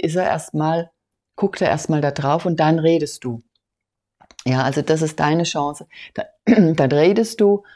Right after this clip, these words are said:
und drehst dich danach um und gehst einfach. Gehst weg, gehst raus in, in eine andere Situation, drehst dich auch nicht um,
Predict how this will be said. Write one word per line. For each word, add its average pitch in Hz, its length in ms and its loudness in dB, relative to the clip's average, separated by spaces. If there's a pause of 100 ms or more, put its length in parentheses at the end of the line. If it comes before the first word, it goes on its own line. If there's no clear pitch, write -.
(140)
und 165 260 -2
drehst 175 240 2
dich 180 120 -6
danach 151 280 -2
um 170 160 -2
und 170 120 -2
gehst 170 280 -4
einfach. 135 540 -10 (2250)
Gehst 202 340 2
weg, 165 380 -2
gehst 156 320 -2
raus 185 280 0
in, 170 200 -2
in 160 200 -2
eine 143 280 -6
andere 170 360 -4
Situation, 160 720 -4
drehst 175 300 -2
dich 170 160 -2
auch 156 80 0
nicht 156 240 -4
um, 214 380 2